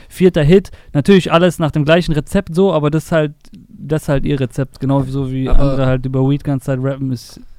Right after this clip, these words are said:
Speaker 1: das halt ihr Ding so.
Speaker 2: Ja, aber ich find, äh, so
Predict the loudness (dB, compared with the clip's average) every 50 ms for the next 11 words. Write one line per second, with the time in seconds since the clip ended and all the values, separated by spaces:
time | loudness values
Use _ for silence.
0 | -14 -10 -6 -4 -4 -4 -4 -6 -6 -4 -6 -4 -4 -2 -2 -2 -2 -4 -6 -8
1 | -10 -10 -6 -4 -2 -2 -2 -2 -2 -2 -4 -6 -8 -10 -8 -6 -4 -2 -2 -2
2 | -4 -4 -4 -4 -4 -4 -4 -6 -6 -6 -4 -4 -4 -6 -8 -10 _ _ _ -20
3 | -18 -14 -10 -8 -6 -6 -6 -8 -10